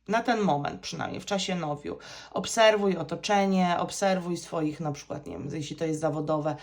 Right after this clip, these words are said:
obserwuj konkurencję, obserwuj swoich współpracowników. Em, w tym znaczeniu, że, mm,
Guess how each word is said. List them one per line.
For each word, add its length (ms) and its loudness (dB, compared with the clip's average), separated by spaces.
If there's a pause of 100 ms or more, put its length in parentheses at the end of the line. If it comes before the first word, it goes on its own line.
(280)
obserwuj 420 -6
konkurencję, 720 2
obserwuj 460 -6
swoich 320 -6
współpracowników. 1300 0 (400)
Em, 640 2
w 40 -12
tym 220 8
znaczeniu, 580 6
że, 320 6 (920)
mm, 2500 -2